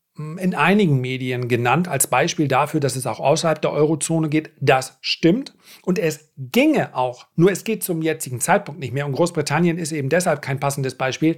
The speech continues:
weil Großbritannien ja nie in einer Währungsunion war. Ja, Großbritannien hatte immer das britische Pfund. Von daher war die Abkehr viel, viel einfacher.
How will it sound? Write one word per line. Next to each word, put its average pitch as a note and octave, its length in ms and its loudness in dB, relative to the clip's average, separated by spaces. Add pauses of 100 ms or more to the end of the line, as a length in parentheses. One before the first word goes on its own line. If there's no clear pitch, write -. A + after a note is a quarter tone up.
(380)
weil D#3+ 360 4
Großbritannien F#3 680 0
ja E3+ 140 4
nie F3 160 2
in F#3 80 -2
einer F3 320 0
Währungsunion C3+ 840 2
war. - 260 -12 (680)
Ja, F3 280 -2
Großbritannien D#3 720 0
hatte D3+ 300 -4 (120)
immer E3+ 280 6
das F3 180 0
britische F3 380 0
Pfund. - 440 2 (640)
Von C#3+ 220 0
daher F3+ 400 2
war D3 120 0
die C3+ 280 -14 (100)
Abkehr E3+ 760 -2 (840)
viel, G3 220 0
viel E3 180 0
einfacher. B2+ 640 -6